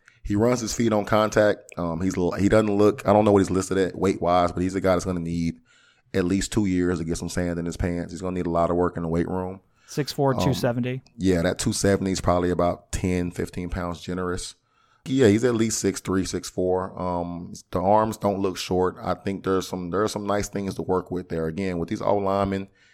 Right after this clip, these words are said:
Speaker 1: you can't go by the rankings. Some guys are maxed out. You know, some guys are just, you don't know. But, um, Merrill is athletic. He moves well. He's got a mean streak. Um, he's gonna need, like all offensive linemen,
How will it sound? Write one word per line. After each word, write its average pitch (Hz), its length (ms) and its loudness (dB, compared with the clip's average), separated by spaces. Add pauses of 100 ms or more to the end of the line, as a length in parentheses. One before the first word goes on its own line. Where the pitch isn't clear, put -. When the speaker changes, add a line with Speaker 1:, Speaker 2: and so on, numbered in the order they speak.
(280)
Speaker 1:
you 98 100 0
can't 101 280 2
go 95 160 6
by 92 160 6
the 90 40 4
rankings. 90 380 0
Some 101 220 -2
guys 95 260 6
are 92 60 -2
maxed 92 340 0
out. 92 320 2
You 87 80 -8
know, 90 140 -2
some 98 240 -2
guys 92 320 2
are 87 40 -4
just, 87 200 -6
you 92 80 -4
don't 92 220 0
know. 87 340 -2 (440)
But, 90 120 -2
um, 87 340 -2
Merrill 107 340 8
is 95 120 4
athletic. 98 480 4
He 92 100 -6
moves 98 320 2
well. 98 300 4
He's 92 120 -4
got 95 120 2
a 95 40 4
mean 98 280 -2
streak. 101 480 0
Um, 87 280 -4
he's 90 120 -4
gonna 101 160 0
need, 104 340 0 (300)
like 95 340 -2
all 95 500 4
offensive 90 300 -4
linemen, 87 500 -6